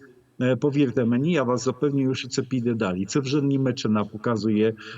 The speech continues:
e, że ich chce też, m, torkają się to, że, em, mają majże wilną targowlę. A co do pe-, same perewizników, tu jest jedna problema. E, Ukrainie jakby dozwoliły wywozy te, i wwozy te rzeczy, e, w Ukra-, e,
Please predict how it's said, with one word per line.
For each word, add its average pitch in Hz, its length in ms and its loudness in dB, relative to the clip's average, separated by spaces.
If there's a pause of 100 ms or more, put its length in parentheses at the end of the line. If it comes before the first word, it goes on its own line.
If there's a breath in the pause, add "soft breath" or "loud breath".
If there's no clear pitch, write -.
(140 loud breath)
e, 110 880 2
że 143 300 2
ich 135 160 0
chce - 240 -2
też, 143 280 0
m, 120 600 -6
torkają 120 440 0
się 117 160 -2
to, 123 140 -4
że, - 220 -2
em, 110 880 0 (120)
mają 120 400 2 (400 loud breath)
majże 120 320 2
wilną 120 280 2
targowlę. 104 600 -2
A 127 140 -4
co 143 180 -2
do 143 120 0
pe-, 156 180 -2
same 160 340 0
perewizników, 151 800 -4
tu 147 180 -6
jest 151 220 0
jedna 143 520 -2 (280)
problema. 127 640 -2 (320)
E, 117 360 0 (100)
Ukrainie 156 460 2
jakby 147 220 -2
dozwoliły 143 600 0
wywozy 135 400 0
te, 143 140 -6
i 147 200 -2
wwozy 139 360 0
te 131 180 0
rzeczy, 135 280 0
e, 123 580 -4
w 120 60 -2
Ukra-, 131 400 0
e, 120 400 2